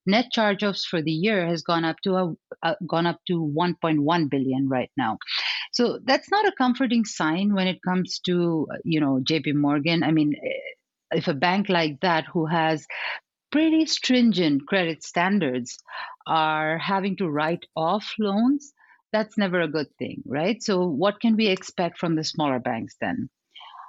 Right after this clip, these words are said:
We also saw deposits decrease at J P Morgan. Again, I mean, if people are not keeping their money with J P Morgan, uh, where are they keeping their money? We kind of know the answer to that.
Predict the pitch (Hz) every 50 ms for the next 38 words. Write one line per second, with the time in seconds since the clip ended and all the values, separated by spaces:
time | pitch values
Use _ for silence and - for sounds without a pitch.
0 | - - - - _ 220 226 233 247 269 247 - 269 269 - - 254 240 233 233
1 | 226 185 165 202 185 - 208 208 240 233 285 269 247 - - - 151 131 - -
2 | 147 139 143 156 175 175 - - 156 170 160 151 131 - 156 143 - 151 147 143
3 | 135 127 127 123 131 127 123 - 151 143 202 208 170 135 117 - - _ _ _
4 | - 160 156 156 147 143 123 - - 165 147 - - _ _ - 190 185 - 196
5 | 180 175 170 165 165 170 170 170 170 - - 196 151 180 180 175 170 165 160 160
6 | 151 160 160 160 160 143 - 151 151 143 - 147 147 156 175 208 247 247 202 185
7 | 151 160 180 180 - - - - - - - - - _ 170 170 160 - - 220
8 | 214 214 - - 185 175 143 156 143 131 147 139 - 139 139 131 135 131 131 127
9 | 107 110 113 - - - - _ _ _ _ _ - - - - - _ - _
10 | _ _ 214 247 - 285 320 330 320 285 - 254 233 233 185 202 175 160 160 165
11 | 160 - 196 185 185 208 202 180 214 208 202 202 202 202